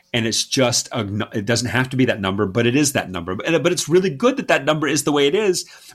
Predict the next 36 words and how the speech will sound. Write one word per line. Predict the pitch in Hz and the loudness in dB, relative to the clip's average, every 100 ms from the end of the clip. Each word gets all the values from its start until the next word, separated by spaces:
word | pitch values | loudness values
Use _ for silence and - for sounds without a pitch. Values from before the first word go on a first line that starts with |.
| - | -2
because | 165 190 180 | 0 2 2
if | 180 | 0
it | 156 | 0
was | 151 | 0
something | - 196 170 135 | 0 0 -4 0
different, | 202 - 139 131 - - | -2 0 -2 -2 -12 -2
our | 135 | 0
universe | 143 180 165 - | 2 2 2 0
would | 135 | 0
not | 131 147 127 | 0 -2 -2
be | 147 170 | -4 -2
here | - 110 107 - | 0 0 0 -6
the | 127 110 | -6 -2
way | 113 117 | 2 4
it | 110 | 2
is | 104 | 0
right | 107 110 | -2 -2
now. | 147 123 | -2 0
Like, | 101 101 | 0 0
atoms | 104 117 113 107 | -2 0 -2 -2
would | 98 | -2
never | 107 101 | 0 0
have | 92 90 | 0 -2
formed, | - 165 147 110 | -2 0 0 0
and | 101 | -2
you | 117 | 0
and | 107 | 0
I | 107 | 0
would | 101 | -2
not | 98 101 | -4 -6
be | |
here | 90 95 | -4 -4
to | 90 | -4
have | 87 | -8
this | 82 | -10
conversation. | - 85 85 117 98 | -12 -10 -8 -6 -8